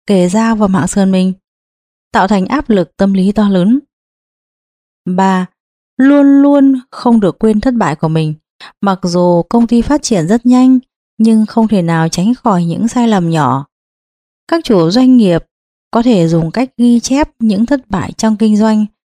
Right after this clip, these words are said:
để nhắc nhở mình có cách kinh doanh chính xác hơn. Bốn, ghi chép đầy đủ về nguyên tắc và phương thức kinh doanh để có thể tránh được những sai lầm.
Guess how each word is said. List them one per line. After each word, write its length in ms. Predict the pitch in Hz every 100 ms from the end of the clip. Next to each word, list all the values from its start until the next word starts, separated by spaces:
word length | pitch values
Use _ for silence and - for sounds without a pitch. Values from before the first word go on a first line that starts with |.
| -
để 320 | 196 165 147
nhắc 260 | 165 277 285
nhở 260 | 226 180 160
mình 380 | 170 165 160 160 - -
có 180 | 165
cách 200 | 196 262 _ _
kinh 180 | 208 190
doanh 220 | 196 190
chính 180 | 185 180
xác 220 | 196 220
hơn. 220 | 202 185 180 _ _ _ _ _ _ _ _ _ _ _ _ -
Bốn, 360 | 175 170 247 320 _ _ -
ghi 180 | 226 262
chép 240 | - 320 220
đầy 220 | 190 170
đủ 300 | 175 139 139
về 260 | 185 175
nguyên 280 | 190 247 254
tắc 220 | 269 320 _ _
và 360 | 208 185 165 156
phương 260 | - 226 214
thức 160 | 277 -
kinh 200 | 226 214
doanh 300 | 220 214 214 _ _ _
để 340 | 196 185 156 151
có 120 | 226
thể 200 | 247 185
tránh 240 | - 190
được 140 | 233 202
những 180 | 175 202
sai 220 | 214 208
lầm. 300 | 185 160